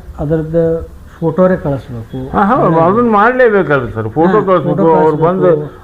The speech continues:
Speaker 2: ಅದನ್ನ ಎಲಿಗಳನ್ನದೇ ತರಬೇಕು,
Speaker 1: ತರಬೇಕು, ಅದು
Speaker 2: ನಿಮಗೆ
Speaker 1: ಏನಾಗಿದೆ
Speaker 2: ತೋರಿಸ್ಬೇಕು.
Speaker 1: ತೋರಿಸ್ಬೇಕು.
Speaker 2: ಅದು ಎಲ್ಲಿಗೆ ಬರ್ಬೇಕು? ಅವ್ರು ಇಲ್ಲೇ ಬರ್ಬೇಕು
Speaker 1: ನಮ್ಮ,
Speaker 2: ಆಫೀಸ್ಗೆ?
Speaker 1: ನಮ್ಮ, ನಮ್ಮ ಆಫೀಸ್ಗೆ ಬರ್ಬೇಕು.
Speaker 2: ಬರ್ಬೇಕು.
Speaker 1: ಹ್ಮ್.
Speaker 2: ನೋಡಿ ರೈತ ಬಾಂಧವ್ರೆ, ಈಗ ಹೊಸದಾಗಿ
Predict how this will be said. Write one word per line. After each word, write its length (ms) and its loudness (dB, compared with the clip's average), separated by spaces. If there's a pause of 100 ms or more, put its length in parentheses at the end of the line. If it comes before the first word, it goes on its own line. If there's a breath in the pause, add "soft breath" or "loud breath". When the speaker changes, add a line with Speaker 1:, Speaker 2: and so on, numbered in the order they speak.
Speaker 2:
ಅದನ್ನ 280 2
ಎಲಿಗಳನ್ನದೇ 920 2
ತರಬೇಕು, 420 0
Speaker 1:
ತರಬೇಕು, 680 0
ಅದು 140 -4
Speaker 2:
ನಿಮಗೆ 220 2
Speaker 1:
ಏನಾಗಿದೆ 200 0
Speaker 2:
ತೋರಿಸ್ಬೇಕು. 560 2
Speaker 1:
ತೋರಿಸ್ಬೇಕು. 680 0
Speaker 2:
ಅದು 100 0
ಎಲ್ಲಿಗೆ 460 0
ಬರ್ಬೇಕು? 380 2
ಅವ್ರು 140 4
ಇಲ್ಲೇ 220 2
ಬರ್ಬೇಕು 360 2
Speaker 1:
ನಮ್ಮ, 220 2
Speaker 2:
ಆಫೀಸ್ಗೆ? 160 -4
Speaker 1:
ನಮ್ಮ, 320 -2
ನಮ್ಮ 200 -4
ಆಫೀಸ್ಗೆ 380 -4
ಬರ್ಬೇಕು. 420 -8
Speaker 2:
ಬರ್ಬೇಕು. 640 0
Speaker 1:
ಹ್ಮ್. 260 -12
Speaker 2:
ನೋಡಿ 280 2
ರೈತ 260 2
ಬಾಂಧವ್ರೆ, 880 -2 (460)
ಈಗ 260 -2
ಹೊಸದಾಗಿ 1160 -2